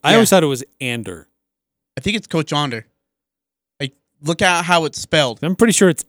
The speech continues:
Speaker 1: Ander.
Speaker 2: No, because if it was Ander, it would be A N D E R. It's A H N D.
Speaker 1: No, it's A N H D E R.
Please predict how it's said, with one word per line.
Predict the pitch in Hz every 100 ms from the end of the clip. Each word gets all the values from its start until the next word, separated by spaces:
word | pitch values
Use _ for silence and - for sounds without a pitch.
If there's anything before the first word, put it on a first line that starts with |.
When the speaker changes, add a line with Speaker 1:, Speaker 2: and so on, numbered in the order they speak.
| -
Speaker 1:
Ander. | 143 131 117 90 139
Speaker 2:
No, | 147 143 139 160
because | 165 160 156
if | 156
it | 156
was | 143
Ander, | - 196 220 160 135 135
it |
would | 151 151
be | 147 139
A | 160 160
N | 151 147
D | 131 160 160 -
E | 156 151
R. | 151 160 113 110 _ _ _ _ _ _ _ _ _ _
It's | - 135 -
A |
H | 160 165 160 151 - -
N | 160 160
D. | 135 139 -
Speaker 1:
No, | 135
it's | 127 - -
A | 151
N | 156 143 151 143 -
H | 107 95 - - - 123
D | 113 98 98
E | 113 104
R. | 98 98 _